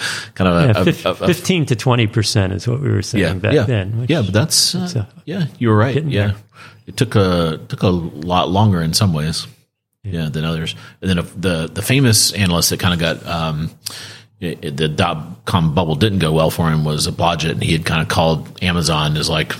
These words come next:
Speaker 1: I forget what the number was, like, a three hundred dollar stock, and everyone thought that was crazy, but now it's probably, like, four X that at, at this point, if you account for all the splits and stuff.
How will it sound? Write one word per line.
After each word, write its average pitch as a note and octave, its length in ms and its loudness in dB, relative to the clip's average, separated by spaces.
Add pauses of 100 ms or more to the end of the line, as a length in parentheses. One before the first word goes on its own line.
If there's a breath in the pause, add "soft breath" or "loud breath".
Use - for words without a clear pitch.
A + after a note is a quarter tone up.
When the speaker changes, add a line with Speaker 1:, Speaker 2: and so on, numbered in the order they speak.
(140)
Speaker 1:
I D#2+ 80 -14
forget E2 200 0
what D2 100 -4
the D2 60 -4
number D2 160 -2
was, D#2 140 -2
like, - 140 -6
a - 80 -4
three - 240 0
hundred D#2 180 0
dollar C#2+ 220 0
stock, - 420 0
and C#2 160 -2
everyone E2+ 280 -2
thought - 160 -2
that C#2 100 0
was A#1+ 100 2
crazy, D2+ 400 0
but - 160 -4 (140)
now F#2 300 2
it's D2+ 140 -2
probably, D2+ 360 -2
like, D2 180 -2 (380)
four - 420 0
X - 420 0 (120)
that C#2+ 240 -2
at, B1 80 -6 (180)
at - 140 -8
this - 160 -2
point, D2+ 380 0
if G#2+ 140 -10
you E2 120 -4 (400 loud breath)
account F2+ 320 -2
for D2 80 0
all D2 100 2
the D2+ 80 0
splits - 380 -2
and E2 80 -4
stuff. - 320 -4